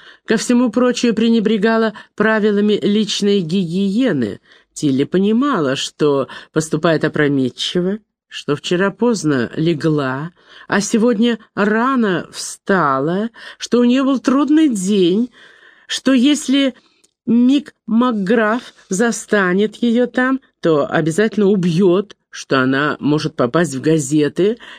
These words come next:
и тем самым расстроит Руфуса. Но ей непременно нужно было чем-то занять себя, иначе она сойдёт с ума, думая о том, что происходит сейчас в Англии. Непринуждённая атмосфера одного из самых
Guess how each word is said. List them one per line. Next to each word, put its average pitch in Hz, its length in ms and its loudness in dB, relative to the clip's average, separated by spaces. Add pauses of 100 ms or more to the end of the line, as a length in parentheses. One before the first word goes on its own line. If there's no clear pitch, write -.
(100)
и 131 240 0
тем 135 200 -2
самым 170 320 2
расстроит 185 640 0
Руфуса. 196 800 0 (880)
Но 160 100 2
ей 277 220 2
непременно 277 600 2
нужно 262 340 2
было 247 240 0
чем-то 233 360 0
занять 196 540 0
себя, 247 420 -2
иначе 226 540 0
она 233 200 0
сойдёт 147 520 -2
с - 100 -10
ума, 233 340 0 (240)
думая 294 440 2
о - 20 -8
том, 254 220 0
что 214 200 0
происходит 160 640 -2
сейчас - 540 -4
в 131 160 -2
Англии. 110 520 -2 (1300)
Непринуждённая 233 920 2
атмосфера 233 680 -2
одного 208 520 0
из 214 140 -2
самых 220 420 -2